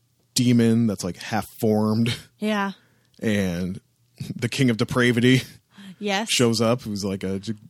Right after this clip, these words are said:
Speaker 1: crime lord, to wa-, aspiring crime lord type of thing. He's the one behind it.
Speaker 2: And he's put a gate in a flea.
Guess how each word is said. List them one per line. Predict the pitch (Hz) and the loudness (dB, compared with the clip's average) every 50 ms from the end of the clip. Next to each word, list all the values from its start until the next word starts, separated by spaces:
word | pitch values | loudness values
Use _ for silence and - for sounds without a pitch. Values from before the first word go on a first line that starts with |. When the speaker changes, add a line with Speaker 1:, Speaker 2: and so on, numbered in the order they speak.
| - 196 - - - - - _ _ _ - | -20 -20 -20 -20 -20 -20 -20 _ _ _ -20
Speaker 1:
crime | - - 110 85 90 98 95 | -8 -6 -4 -4 -2 -2 -2
lord, | 98 98 98 101 104 - | -2 -2 -4 -4 -6 -6
to | - 107 92 90 90 | -6 -8 -8 -8 -6
wa-, | 90 104 95 - | -6 -6 -6 -6
aspiring | - 87 - - 107 104 98 98 101 101 | -6 -8 -6 -4 -4 -4 -2 -4 -4 -6
crime | - 117 107 104 101 104 | -4 -4 -4 -2 -2 -2
lord | 101 101 107 117 - _ _ _ | -2 -4 -4 -6 -8 _ _ _
type | - 123 110 - | -8 -6 -6 -6
of | - | -6
thing. | - 104 104 107 104 | -6 -4 -4 -4 -4
He's | 104 104 101 101 | -4 -6 -4 -4
the | 104 | -4
one | 98 101 101 | -2 -2 -2
behind | 98 101 - 104 101 104 101 | -2 -4 -4 -4 -4 -2 -2
it. | 104 110 - - _ _ _ _ _ _ _ _ _ - - - - | -2 -4 -4 -8 _ _ _ _ _ _ _ _ _ -20 -16 -8 -4
Speaker 2:
And | 214 208 | -2 -2
he's | 208 202 | -2 -2
put | 190 - 214 202 | -2 -2 -2 -2
a | 190 | -2
gate | 175 - - 185 196 - - - | -4 -4 -4 -4 -4 -4 -8 -8
in | 190 185 | -8 -6
a | 170 | -6
flea. | - - - 185 180 185 180 185 190 185 | -8 -12 -12 -10 -8 -8 -8 -8 -10 -12